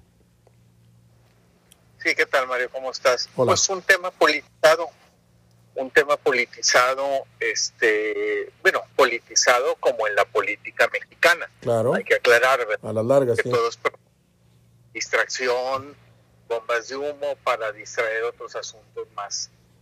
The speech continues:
Speaker 1: más
Speaker 2: Más
Speaker 1: importantes.
Speaker 2: De acuerdo.
Speaker 1: Yo así lo veo. O sea, realmente ya cuando se mete en esferas de gobierno, ya está politizado, ¿sí? Entonces,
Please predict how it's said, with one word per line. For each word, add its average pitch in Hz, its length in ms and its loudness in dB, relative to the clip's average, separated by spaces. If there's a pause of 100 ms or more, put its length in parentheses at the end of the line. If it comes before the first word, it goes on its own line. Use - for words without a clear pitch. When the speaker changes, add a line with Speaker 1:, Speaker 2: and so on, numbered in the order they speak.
Speaker 1:
más 113 100 -4
Speaker 2:
Más 120 100 -8
Speaker 1:
importantes. 127 800 -4
Speaker 2:
De 113 80 -2
acuerdo. 107 380 -4
Speaker 1:
Yo 151 60 4
así 165 180 -2
lo 170 160 0
veo. 131 280 -4
O - 360 -20
sea, 123 140 -2
realmente 127 840 -6
ya 131 160 0
cuando 143 280 -8
se 123 200 -8
mete 120 360 -8
en 127 120 -6
esferas 117 420 -4
de 120 80 -4
gobierno, 120 600 -6 (600)
ya 110 100 0
está 113 200 -4
politizado, 110 760 -4 (460)
¿sí? 139 220 -12 (480)
Entonces, 135 760 0